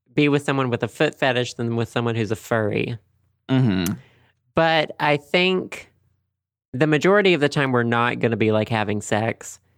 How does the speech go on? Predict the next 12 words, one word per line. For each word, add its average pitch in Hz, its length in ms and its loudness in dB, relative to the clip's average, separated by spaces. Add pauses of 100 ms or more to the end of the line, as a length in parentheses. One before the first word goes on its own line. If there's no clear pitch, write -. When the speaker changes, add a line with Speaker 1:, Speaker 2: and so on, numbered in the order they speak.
(500)
Speaker 1:
in 127 100 4
Speaker 2:
Yeah. 90 200 2
Speaker 1:
our 113 140 2
relationship. 110 760 0
And 117 120 -2
so 127 120 0
I 127 160 2
would 139 120 0
go 135 140 2
with 123 100 0
Danny 120 260 0
DeVito 107 600 0